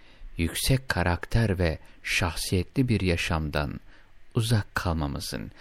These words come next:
yegane sebebi bu gafletimizden başkası değildir, olmamıştır. Bu ağır girişten sonra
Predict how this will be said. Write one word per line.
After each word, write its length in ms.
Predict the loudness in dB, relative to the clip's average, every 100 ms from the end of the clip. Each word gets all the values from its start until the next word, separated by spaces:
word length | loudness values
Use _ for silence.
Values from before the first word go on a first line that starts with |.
| -20 -18 -4
yegane 600 | 2 4 4 4 4 0
sebebi 600 | -2 -4 -2 0 2 0 -4 -20 -20 -20 -20 -6
bu 180 | 0 4
gafletimizden 1000 | 4 4 0 0 2 2 4 4 6 4
başkası 680 | 2 0 -4 -6 -4 -6 -8 -18 -20 -2
değildir, 760 | 2 2 0 -2 -4 -4 -6 -14 -20 -20 -20 -20 -20 -20 -20 -6 2
olmamıştır. 760 | 4 4 0 -6 -6 -8 -8 -10 -12 -14 -18 -18 -18 -18 -18 -20 -20 -20 -18 -18 -16 -18 -18 -20 -20 -20 -20 -4 6
Bu 200 | 8 10
ağır 280 | 10 10 10
girişten 480 | 6 6 4 4
sonra 500 | 4 4 4 6 4